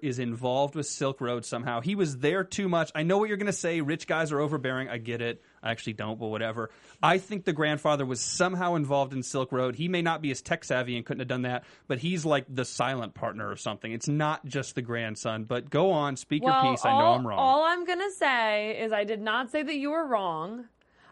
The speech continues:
Speaker 2: All I said was that at the end of the episode, if it resolves, 'cause at the time we didn't know that it wasn't going to,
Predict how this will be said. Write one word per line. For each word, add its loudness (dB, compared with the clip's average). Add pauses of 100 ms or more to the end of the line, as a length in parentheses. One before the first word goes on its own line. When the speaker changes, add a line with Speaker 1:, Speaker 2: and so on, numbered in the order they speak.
(120)
Speaker 2:
All 6
I 4
said 2
was 0 (400)
that 2
at 0
the 2
end 0
of 0
the 2
episode, 0 (360)
if 0
it 0
resolves, 0
'cause -2
at 0
the -4
time 4
we 0
didn't 0
know 4
that 0
it 0
wasn't 0
going 0
to, -8